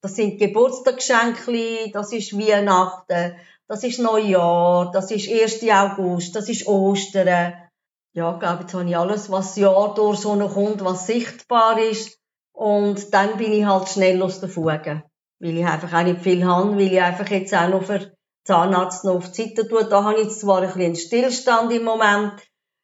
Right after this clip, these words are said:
weil ich denke, in der Schweiz bin ich nicht sicher, ob mir das Geld reicht. Ich habe ins Ausland wählen,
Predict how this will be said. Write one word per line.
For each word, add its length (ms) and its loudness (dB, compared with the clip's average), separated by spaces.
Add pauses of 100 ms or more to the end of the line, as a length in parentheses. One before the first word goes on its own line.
(120)
weil 220 2
ich 180 -4
denke, 400 0
in 60 -6
der 80 -4
Schweiz 600 -8 (300)
bin 160 0
ich 80 4
nicht 220 2
sicher, 320 0
ob 80 0
mir 160 2
das 200 -2
Geld 360 2
reicht. 500 -2 (440)
Ich 160 -6
habe 100 2
ins 140 0
Ausland 500 0
wählen, 380 4